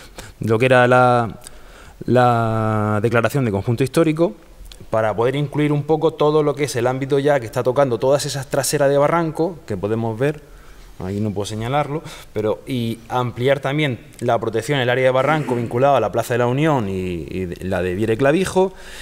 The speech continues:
Y hemos prolongado el ámbito, eh, bajando en la avenida, para poder, eh, desarrollar, ahora veréis, una intervención que dote de comunicación ambos centros históricos, ¿no?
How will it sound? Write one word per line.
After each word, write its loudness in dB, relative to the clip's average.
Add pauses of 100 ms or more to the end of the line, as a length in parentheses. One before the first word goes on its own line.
(140)
Y 2
hemos 6
prolongado 4
el 4
ámbito, 2 (160)
eh, 2
bajando -2
en 0
la 2
avenida, 2
para 2
poder, 2
eh, 2
desarrollar, 0
ahora 0
veréis, 0
una 0
intervención 0
que 2
dote 2
de 0
comunicación 0
ambos -4
centros -6
históricos, -6
¿no? -6